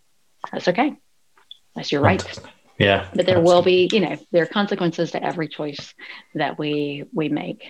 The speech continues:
Speaker 1: And I know you and I both value, you know, we want family, families and business to thrive as a family and a business, and we value proactivity,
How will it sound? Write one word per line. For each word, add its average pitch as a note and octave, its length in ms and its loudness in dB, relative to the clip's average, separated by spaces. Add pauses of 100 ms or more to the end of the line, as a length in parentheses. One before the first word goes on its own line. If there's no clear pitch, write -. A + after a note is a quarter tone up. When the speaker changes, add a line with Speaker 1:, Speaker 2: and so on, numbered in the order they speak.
(120)
Speaker 1:
And D3+ 120 -4
I - 20 -4
know D3+ 140 -2
you D3+ 240 0
and D#3+ 120 -2
I D3+ 120 -2
both D#3 260 -4
value, D#3 920 0 (380)
you E3+ 100 4
know, D#3 240 2
we E3+ 120 6
want F3+ 240 4
family, F3 440 4
families D#3+ 300 4
and E3+ 80 4
business E3 340 2
to D#3+ 80 -2
thrive D#3 380 0 (420)
as D#3+ 120 -4
a D#3+ 60 -2
family E3+ 360 2
and D3+ 80 2
a D3+ 60 -4
business, D3 420 -6
and D3+ 140 0
we D#3 140 2
value D#3 580 -2
proactivity, D3 880 -4